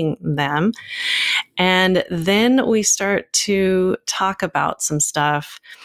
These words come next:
that is upsetting to them in their lives. And then they're saying, "Well, I'm on this diet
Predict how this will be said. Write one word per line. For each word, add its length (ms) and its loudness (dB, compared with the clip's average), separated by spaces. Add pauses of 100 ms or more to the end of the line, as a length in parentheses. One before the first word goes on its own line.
(200)
that 360 0
is 160 -2
upsetting 760 0
to 100 -6
them 240 0
in 80 2
their 160 0
lives. 540 0 (380)
And 260 2
then 180 2
they're 180 2
saying, 540 0 (240)
"Well, 400 2
I'm 160 0
on 220 2
this 200 0
diet 760 0